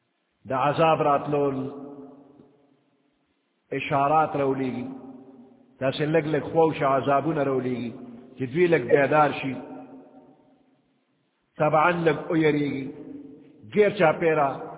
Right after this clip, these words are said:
خلکو ته وګوري چې فلاني ځای کې زلزلې راغلې، فلاني ځای کې سیلاب راغی، فلاني ځای کې اور ولګېده، دومره دومره قومونه تباه شو. نو داسې لږ لږې الله یری، یاخذ-، یاخذهم علی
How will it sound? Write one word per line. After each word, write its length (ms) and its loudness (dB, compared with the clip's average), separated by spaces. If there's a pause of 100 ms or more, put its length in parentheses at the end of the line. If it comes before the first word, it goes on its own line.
(400)
خلکو 360 0
ته 140 0
وګوري 300 2
چې 180 -2
فلاني 300 2
ځای 180 4
کې 200 -2
زلزلې 480 4
راغلې، 340 0 (440)
فلاني 320 2
ځای 180 4
کې 220 -6
سیلاب 420 6
راغی، 360 2 (460)
فلاني 340 2
ځای 200 2
کې 200 -4
اور 180 2
ولګېده، 560 0 (540)
دومره 280 2
دومره 300 2
قومونه 460 0
تباه 360 -2 (100)
شو. 120 -12 (680)
نو 60 -8
داسې 280 -2
لږ 260 0
لږې 400 -2
الله 320 0 (220)
یری، 420 -2 (640)
یاخذ-، 380 -2
یاخذهم 760 0
علی 300 4